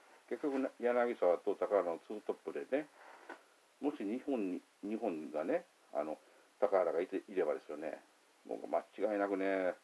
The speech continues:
まあ、決勝トーナメント一回戦やなしにね、あの、ベストフォーまでいてね、ベスト、結局、まあ、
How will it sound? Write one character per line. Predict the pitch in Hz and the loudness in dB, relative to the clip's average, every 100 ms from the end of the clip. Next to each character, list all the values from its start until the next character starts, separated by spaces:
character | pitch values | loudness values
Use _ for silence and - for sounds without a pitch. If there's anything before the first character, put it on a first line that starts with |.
| _ _ _ _ _ _ _ _ _ - | _ _ _ _ _ _ _ _ _ -2
ま | 104 95 | 2 2
あ、 | |
決 | - 110 - | 2 0 2
勝 | 101 104 | 0 4
ト | |
ー | 104 | 2
ナ | 87 | 2
メ | |
ン | 80 | -4
ト | |
一 | 87 - | -4 4
回 | 104 - | 4 4
戦 | 80 | -2
や | |
な | 80 | -4
し | - | -6
に | 76 | -8
ね、 | 90 104 - _ _ - | -6 -6 -10 _ _ -10
あ | - | -8
の、 | 73 - - - - - - - - - _ _ _ - | -6 -10 -14 -20 -20 -20 -20 -20 -20 -20 _ _ _ -2
ベ | 110 | -2
ス | 113 | 0
ト | 110 | 0
フ | 104 | 0
ォ | |
ー | 87 80 | 0 0
ま | |
で | |
い | 82 | -4
て | 76 | -6
ね、 | 82 143 - - - - | -6 -6 -10 -20 -20 -2
ベ | - | 0
ス | - - | 0 0
ト、 | 98 92 - - - _ _ _ _ _ - - - _ _ - | 0 0 -6 -20 -20 _ _ _ _ _ -20 -20 -20 _ _ -10
結 | 107 | -8
局、 | 107 107 - - - 110 | -8 -8 -10 -14 -12 2
ま | 104 | 4
あ、 | 92 | 4